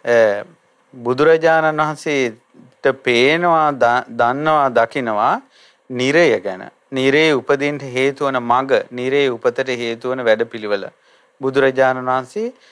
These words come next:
දන්නවා යම්කිසි කෙනෙක් මරණින් මත්තේ ගිහිල්ලා නිරේ උපත ලබනවා නම් ඒකත් බුදුරජාණන් වහන්සේට පේනවා. තිරිසන් ලෝකේ යන විදිය, ප්‍රේත ලෝකේ යන විදිය,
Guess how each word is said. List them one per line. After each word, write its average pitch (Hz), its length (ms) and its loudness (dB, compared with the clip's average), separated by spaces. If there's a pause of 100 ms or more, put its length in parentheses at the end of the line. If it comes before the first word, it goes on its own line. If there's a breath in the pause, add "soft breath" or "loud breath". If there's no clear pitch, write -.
(180 soft breath)
දන්නවා 143 500 2
යම්කිසි 127 460 -2
කෙනෙක් 135 300 -2
මරණින් 131 520 -2
මත්තේ 131 600 -2
ගිහිල්ලා 131 380 -4
නිරේ 127 320 -2
උපත 120 300 -4 (120)
ලබනවා 131 460 0
නම් 208 140 -4 (400 soft breath)
ඒකත් 160 380 0
බුදුරජාණන් 160 680 0
වහන්සේට 175 420 -6
පේනවා. 147 520 -2 (680 soft breath)
තිරිසන් 135 540 -2
ලෝකේ 151 400 2
යන 127 240 0
විදිය, 107 400 -8
ප්‍රේත 123 460 -2
ලෝකේ 160 480 2
යන 120 240 -6
විදිය, 107 420 -10